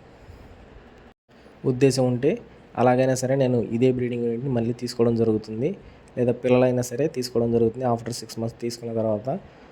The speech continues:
So, దీనికి అగ్రీ అయితే నా నెంబర్కి కాంటాక్ట్ అయ్యి పూర్తి డీటెయిల్స్ అయితే తెలుసుకోవచ్చు. ఓకే ఫ్రెండ్స్, ఈ పెట్టలు మీకు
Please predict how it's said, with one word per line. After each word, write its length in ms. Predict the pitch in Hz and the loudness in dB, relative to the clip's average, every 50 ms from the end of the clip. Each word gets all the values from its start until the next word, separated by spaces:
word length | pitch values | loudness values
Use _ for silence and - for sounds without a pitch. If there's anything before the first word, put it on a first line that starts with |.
| - - - - - - - | -20 -20 -20 -20 -20 -20 -12
So, 100 | - - 107 110 107 - - - 113 | -6 -2 0 0 0 -2 -2 0 0
దీనికి 340 | 120 120 117 107 110 117 117 117 113 110 98 90 - - - 117 | 0 2 0 0 2 2 4 4 4 4 2 -2 -6 -8 -6 -4
అగ్రీ 220 | 117 113 123 131 135 131 | -2 2 2 4 4 4
అయితే 200 | 123 120 143 165 214 220 - _ _ _ - - - - - - - - | 4 4 4 2 2 0 -4 _ _ _ -20 -20 -20 -20 -20 -20 -12 -6
నా 60 | - 120 117 | -2 -2 0
నెంబర్కి 340 | 117 117 120 120 120 127 117 - 117 | 2 2 2 0 -2 -6 -10 -8 -6
కాంటాక్ట్ 420 | 113 110 107 107 113 110 - 110 107 | -6 -4 -2 -2 -2 -2 -4 -6 -2
అయ్యి 160 | 110 120 156 220 - - - - - - - - | 0 0 0 -2 -4 -10 -18 -20 -20 -20 -4 0
పూర్తి 240 | 120 123 117 120 113 120 | 2 2 2 2 2 2
డీటెయిల్స్ 280 | 113 110 117 117 117 107 | 4 6 4 4 2 -2
అయితే 140 | 101 - 113 - | -8 -10 -6 -6
తెలుసుకోవచ్చు. 520 | 117 113 - - - 117 113 113 - 143 175 202 - - - - - - - - - - - 131 | -6 -4 -4 -4 -4 -4 -4 -2 -4 -4 -4 -4 -6 -12 -20 -20 -20 -20 -20 -20 -20 -12 -10 -6
ఓకే 160 | - 123 120 117 | -2 -2 -2 0
ఫ్రెండ్స్, 260 | 123 131 165 180 - - - - - - - - - - - - - - - - - - - 123 | 0 -2 -2 -2 -6 -10 -12 -14 -20 -20 -20 -20 -20 -20 -20 -20 -20 -20 -20 -16 -8 -6 -2 0
ఈ 20 | 120 117 110 107 110 - - | 0 0 0 -2 -4 -2 -4
పెట్టలు 340 | 117 113 - 123 131 135 143 147 143 - - - - 123 127 | -4 -2 0 0 2 2 2 0 -2 -6 -12 -12 -6 -4 -2
మీకు 140 | 123 117 | -2 -2